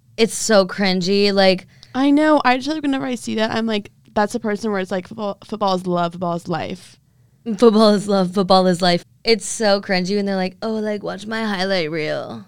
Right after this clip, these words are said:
Speaker 2: Oh,
Speaker 1: Look,
Speaker 2: God.
Speaker 1: look at this touchdown I made." Uh.
Speaker 2: Yeah, you're like, "Okay." <laughs>
Speaker 1: You're like, "Okay, really?"
Speaker 2: <laughs> Yeah.
Speaker 1: <laughs> Okay, this one is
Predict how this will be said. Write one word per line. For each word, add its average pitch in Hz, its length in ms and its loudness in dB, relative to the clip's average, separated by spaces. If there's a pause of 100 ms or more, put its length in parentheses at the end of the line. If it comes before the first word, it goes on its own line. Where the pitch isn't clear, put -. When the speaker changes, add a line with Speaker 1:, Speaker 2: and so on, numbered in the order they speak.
Speaker 2:
Oh, 220 380 0
Speaker 1:
Look, - 80 -12
Speaker 2:
God. 247 440 6
Speaker 1:
look 247 240 2
at 277 120 0
this 285 240 0
touchdown 202 680 -2
I 202 140 -4
made." 165 440 -8 (220)
Uh. 127 160 -12 (320)
Speaker 2:
Yeah, 240 300 6
you're 208 160 -2
like, 247 220 0 (420)
"Okay." 151 360 2
<laughs> 277 380 6
Speaker 1:
You're 247 140 2
like, 247 220 2
"Okay, 208 280 -2
really?" 175 540 0
Speaker 2:
<laughs> - 20 -12
Yeah. 226 420 -2 (160)
Speaker 1:
<laughs> 247 320 0 (760)
Okay, 202 460 0
this 190 380 0
one 233 500 0
is 196 540 -2